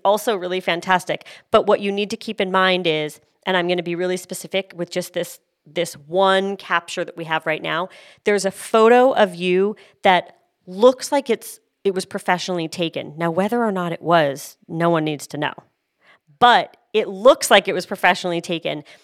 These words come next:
whereas the photo here in, like, your outdoors, maybe in your, in a backyard or what have you, that's a little more kind of just, like, of the moment and not as, like, styled and professional.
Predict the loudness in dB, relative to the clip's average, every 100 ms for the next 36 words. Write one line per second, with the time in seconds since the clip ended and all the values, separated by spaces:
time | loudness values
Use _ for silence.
0 | _ _ 0 4 6 6 4 2 0 0
1 | -4 -16 _ _ -12 -4 2 4 6 4
2 | 0 -4 -2 0 2 0 -2 -2 -2 -2
3 | -4 -4 -4 0 2 2 0 -2 0 -2
4 | -4 -8 -16 _ -2 -2 0 -2 -2 -2
5 | -2 -4 -6 -2 -2 2 0 0 2 4
6 | 6 4 2 0 -2 -2 0 0 0 -4
7 | -6 -18 _ 2 4 2 -2 -2 2 2
8 | 2 2 2 4 4 2 -2 -4 0 2
9 | 2 -4 -2 -2 -4 _ _ _ 4 4
10 | 4 2 2 2 0 0 0 -2 0 2
11 | 4 2 -2 0 0 -2 -6 -8 -12 0
12 | 2 2 2 -2 -2 -6 -8 -4 -4 -2
13 | -2 -2